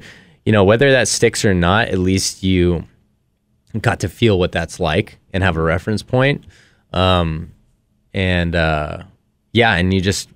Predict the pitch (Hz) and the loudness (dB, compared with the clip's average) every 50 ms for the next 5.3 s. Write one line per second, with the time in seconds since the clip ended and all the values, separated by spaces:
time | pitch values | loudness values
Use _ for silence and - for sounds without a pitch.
0 | _ _ _ _ - 104 123 117 139 147 - 147 120 104 117 107 110 107 - - | _ _ _ _ -10 -6 -2 0 0 0 0 -2 -4 -4 -8 -14 -8 -6 -4 -2
1 | - 120 104 - 139 127 117 101 90 - 98 92 87 - 107 104 101 101 98 98 | -2 -2 -2 0 0 2 2 0 0 0 0 0 0 0 2 2 2 2 4 4
2 | 107 117 127 113 - - 127 117 117 113 110 107 104 104 104 101 90 85 - - | 2 2 2 0 -2 -2 0 0 2 2 2 2 2 2 2 2 0 0 -2 -2
3 | 92 87 78 - - - - - _ _ _ _ _ _ _ - 92 90 87 - | -4 -4 -4 -4 -10 -20 -20 -20 _ _ _ _ _ _ _ -2 -2 -2 0 0
4 | - 123 113 101 90 95 104 104 98 87 90 87 92 101 104 107 107 107 107 104 | 0 0 2 2 2 2 2 0 0 -2 -4 -2 0 2 2 2 2 2 2 2
5 | 104 104 98 90 - - | 2 2 0 -2 -6 -12